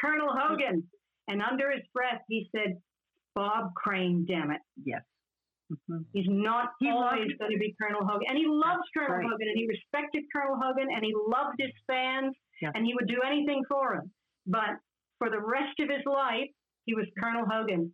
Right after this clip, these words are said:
Speaker 1: And that's because he was doing such a good job acting. People forgot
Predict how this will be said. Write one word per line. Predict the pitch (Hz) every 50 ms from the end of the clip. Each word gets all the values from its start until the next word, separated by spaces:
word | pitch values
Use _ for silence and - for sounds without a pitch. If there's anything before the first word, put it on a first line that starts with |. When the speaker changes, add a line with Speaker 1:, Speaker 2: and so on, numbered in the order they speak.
| _ -
Speaker 1:
And | 233 226 226
that's | 233 247 277 - - _ _ _ _ _ _ _ _ _ _ -
because | 254 - - - - 285 311 330 320 -
he | 262 269
was | 226 240 202 180 - -
doing | 240 247 240 220 - - - -
such | 302 285 - - -
a | 240 196 180
good | 208 269 269 196 180
job | 180 220 233 226 214 202 185 180 - -
acting. | 233 240 240 - - - 202 175 - 190 190 180 - _ _ _ _ _ _ _ _ _ -
People | - 233 233 - 254 240 -
forgot | 247 196 175 214 220 220 226 -